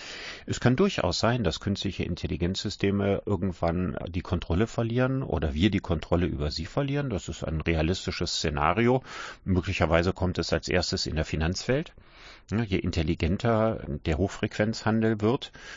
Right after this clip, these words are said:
je mehr er sich verselbstständigt, umso pannenanfälliger wird er oder so unkontrollierbarer wird er. Also ein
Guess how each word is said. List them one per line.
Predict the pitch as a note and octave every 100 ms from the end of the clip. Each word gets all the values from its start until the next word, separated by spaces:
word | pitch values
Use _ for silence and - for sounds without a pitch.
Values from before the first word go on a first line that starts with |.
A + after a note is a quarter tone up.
| -
je | E2+
mehr | D#2+ F2+
er | E2
sich | E2+
verselbstständigt, | - - E2+ - - A2 A#2 -
umso | - -
pannenanfälliger | - - F2+ A2 F2 A2+ - A2+ A#2 A#2 A2+
wird | A2+ A#2
er | A#2+ A2
oder | - C2
so | D#2
unkontrollierbarer | F#2 - A2 - A2+ A2 A2 G#2+ G#2 G#2+ G#2
wird | A2
er. | B2 A2+
Also | D2+ D#2+
ein | D#2 D2+ F2+